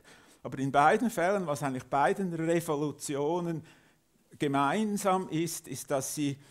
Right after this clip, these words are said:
eine massive Ankurbelung der öffentlichen Ausbildung in den Schulen, äh, ausgelöst haben. Ich kann vielleicht noch ein etwas anderes Bild hier, einen etwas anderen Vergleich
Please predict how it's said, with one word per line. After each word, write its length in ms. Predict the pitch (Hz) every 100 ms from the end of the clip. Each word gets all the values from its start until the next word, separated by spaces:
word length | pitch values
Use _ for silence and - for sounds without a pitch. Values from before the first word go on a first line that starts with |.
| - _ -
eine 400 | 135 131 139 135
massive 500 | 123 - 226 214 151
Ankurbelung 840 | 139 165 - 143 156 135 143 143
der 140 | 135 131
öffentlichen 680 | 131 - 123 117 131 131
Ausbildung 640 | 120 113 127 - 135 120 131
in 80 |
den 140 | 127 113
Schulen, 420 | 117 117 127 131 - - _
äh, 140 | - 127
ausgelöst 760 | 104 101 - 98 95 95 -
haben. 180 | 107 - - _ _ _ _ _ _ _ _ _ _ _ _ _ _ _ - - _ - - - _ _ _
Ich 100 | -
kann 200 | 160 156
vielleicht 260 | 165 151 147
noch 140 | 156
ein 100 | 151
etwas 300 | 151 147 135
anderes 680 | - 156 202 202 196 - - - - _ -
Bild 400 | 185 196 196 190
hier, 140 | 170
einen 220 | 147 135
etwas 560 | 127 120 139 131 - 131
anderen 320 | 135 180 190
Vergleich 460 | 180 175 165 170